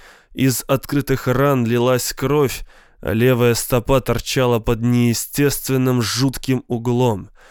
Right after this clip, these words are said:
Остин увидел все это и закричал: «Нет, нет, мои ноги!» Он вопил: «Мои ноги, мои ноги, мои ноги!» Снова и снова.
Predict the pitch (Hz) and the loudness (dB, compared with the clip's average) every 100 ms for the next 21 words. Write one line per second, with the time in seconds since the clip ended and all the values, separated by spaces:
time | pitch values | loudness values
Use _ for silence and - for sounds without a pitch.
0 | - _ - 131 147 131 - 143 - 147 | -20 _ -2 4 4 4 0 -2 0 0
1 | 135 151 143 135 - - - 143 143 147 | 2 2 2 0 0 -2 -2 -2 -2 0
2 | 143 - 165 127 139 143 143 139 - 147 | -2 0 0 0 -2 -2 -2 -2 -2 0
3 | 131 104 - _ - - - 240 277 269 | 0 -2 -8 _ -20 -14 -2 0 4 4
4 | 247 220 - 285 359 359 311 269 - - | 4 2 -4 -2 0 2 4 2 0 -12
5 | 302 320 302 320 330 339 302 226 180 185 | -6 -4 -2 -2 0 2 4 4 0 0
6 | 131 104 - _ _ _ _ - 131 127 | -2 -4 -14 _ _ _ _ -2 0 0
7 | 117 120 - 127 107 - _ - 190 262 | 0 -2 -2 -4 -4 -10 _ -2 2 4
8 | 285 277 277 285 294 208 208 285 359 349 | 4 4 4 4 4 2 0 0 0 2
9 | 359 381 381 359 320 294 277 330 349 349 | 2 2 4 6 4 0 -2 0 2 2
10 | 359 392 415 403 349 262 220 311 208 175 | 2 0 2 4 6 6 4 2 2 0
11 | - _ _ _ - - - 135 135 135 | -4 _ _ _ -12 -8 -2 0 2 2
12 | 123 123 117 127 117 - 131 120 123 104 | 2 0 -2 -4 -4 -4 -2 0 0 -2
13 | 90 - | -8 -16